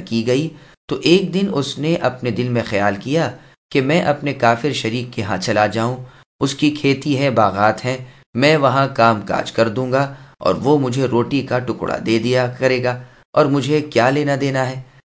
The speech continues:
وہاں جو پہنچا تو شاہی ٹھاٹ دیکھ کر حیران ہو گیا۔ ایک بلند و بالا محل ہے، دربان اور پہرے دار، ڈیوڑی پر اور چوکی دار غلام اور لونڈیاں سب موجود ہیں۔ یہ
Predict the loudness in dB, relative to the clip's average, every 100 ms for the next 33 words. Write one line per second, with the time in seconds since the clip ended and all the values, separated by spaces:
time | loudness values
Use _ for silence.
0 | -2 2 4 4 4 2 0 0 0 0
1 | 0 0 -2 2 2 2 -2 -2 2 2
2 | 0 -2 -2 -2 -2 -2 0 0 0 -6
3 | -6 -6 -8 -18 -20 _ 0 2 2 4
4 | 4 4 4 4 4 4 0 -6 -2 -2
5 | 0 -4 -8 -20 _ 0 4 6 6 4
6 | 4 2 0 -2 -2 -2 0 0 0 -6
7 | -20 _ -6 2 2 4 0 0 -2 -2
8 | -10 -10 0 0 2 0 0 2 4 4
9 | 2 0 2 2 2 0 2 0 0 0
10 | -2 0 0 0 -2 -4 -2 0 -2 -4
11 | -8 -20 _ _ _ _ _ _ 4